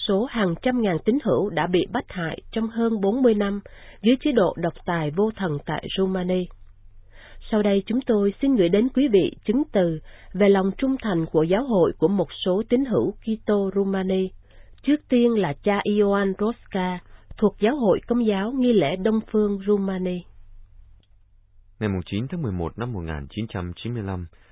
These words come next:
Speaker 2: hơn một ngàn linh mục mừng Kim Khánh linh mục cùng với hàng ngàn linh mục và tín hữu khác tại Đại Thánh đường Thánh Phaolô sáu ở Vatican đã nhiệt liệt vỗ tay cảm động khi nghe chứng từ của cha Joan Rosca thuật lại chứng tá trung thành, yêu thương và hy vọng của Giáo hội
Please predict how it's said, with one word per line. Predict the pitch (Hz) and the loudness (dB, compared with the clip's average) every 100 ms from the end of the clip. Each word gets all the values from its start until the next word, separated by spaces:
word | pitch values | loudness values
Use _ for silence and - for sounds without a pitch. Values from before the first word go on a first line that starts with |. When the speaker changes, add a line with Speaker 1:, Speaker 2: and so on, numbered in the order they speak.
| _ | _
Speaker 2:
hơn | - 147 | -6 -4
một | 127 | -4
ngàn | 95 95 90 | -4 -6 -6
linh | 147 156 | -8 -8
mục | 107 98 | -8 -2
mừng | 101 82 | -2 -2
Kim | - 143 | -6 -8
Khánh | - 139 170 | -8 -8 -8
linh | 165 | -6
mục | 117 - - - | -6 -8 -18 -10
cùng | 113 95 | -4 -4
với | 127 | -4
hàng | 160 113 98 | -6 -6 -4
ngàn | 95 85 | -6 -6
linh | 139 151 | -8 -6
mục | 113 - | -8 -4
và | 82 71 | -6 -6
tín | 95 98 | -10 -8
hữu | - | -8
khác | - 165 - - - | -10 -12 -14 -20 -6
tại | - 107 | -2 0
Đại | 95 - | -2 -6
Thánh | 123 160 | -10 -6
đường | 117 78 69 | -6 -6 -8
Thánh | 95 123 | -10 -8
Phaolô | 107 98 95 - | -8 -6 -8 -8
sáu | 87 120 - | -12 -12 -6
ở | 87 - - | -6 -6 -10
Vatican | 92 92 - 92 82 - - - | -12 -10 -8 -8 -8 -14 -20 -10
đã | - | -6
nhiệt | 180 98 | -4 -2
liệt | 98 92 | -2 -2
vỗ | 117 160 | -6 -8
tay | 156 147 | -8 -6
cảm | 90 78 | -6 -2
động | 85 - - - | -2 -4 -14 -16
khi | - | -6
nghe | 110 107 | -4 -2
chứng | 101 135 180 | -4 -6 -4
từ | 120 98 87 | -2 -2 -2
của | 85 | -6
cha | - 113 110 | -6 -8 -8
Joan | - 104 104 101 | -8 -8 -8 -8
Rosca | 113 131 - - 101 90 - - | -8 -8 -10 -10 -10 -10 -18 -12
thuật | - 113 | -4 -2
lại | 104 85 - | -2 -4 -4
chứng | 117 143 | -6 -4
tá | 131 160 | -6 -6
trung | 180 175 | -6 -6
thành, | 131 95 82 - - | -6 -6 -6 -10 -20
yêu | - 156 156 | -6 -4 -2
thương | 165 160 151 | -4 -6 -4
và | 85 | -4
hy | 131 | -4
vọng | 135 92 - | -2 -2 -2
của | 85 | -8
Giáo | 80 139 | -6 -4
hội | 110 | -4